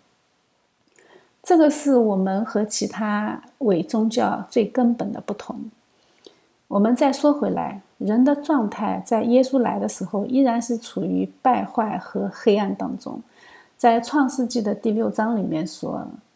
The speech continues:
世界在神面前败坏，地上满了强暴，神观看世界，凡是败坏了，呃，见是败坏了，凡有血气的人在地上都败坏了行为。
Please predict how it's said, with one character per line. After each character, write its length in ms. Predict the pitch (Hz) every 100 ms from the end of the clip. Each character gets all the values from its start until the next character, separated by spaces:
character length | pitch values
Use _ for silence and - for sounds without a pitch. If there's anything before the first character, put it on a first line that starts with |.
| _ _
世 340 | - - - 226
界 240 | 240 202
在 180 | 196 220
神 220 | - 180
面 180 | 190 190
前 240 | 185 - 180
败 200 | - -
坏， 380 | 185 - - - _
地 160 | 269 214
上 260 | - 190
满 160 | 185 170
了 80 | -
强 360 | - - - 185
暴， 320 | - - - - _ _
神 340 | - 196 190
观 220 | 240 262 269
看 240 | 277 226
世 220 | - 214
界， 240 | 190 190 -
凡 220 | 175 185
是 240 | - 226 196 _
败 220 | - 254 185
坏 240 | - 196
了， 240 | - - - _ _ _ _ _ _ _ _ _ _ _ _ _ _
呃， 380 | 190 180 156 185 -
见 240 | - 294 220
是 100 | 196
败 240 | - 165
坏 200 | - -
了， 200 | - - -
凡 160 | 196
有 140 | 254 254
血 240 | - -
气 200 | - -
的 140 | 226 -
人 220 | - 196
在 160 | 214
地 200 | 208 254
上 240 | 202 196 185
都 120 | 190
败 240 | - 185 196
坏 180 | -
了 120 | 185 180
行 400 | - - 175
为。 120 | 95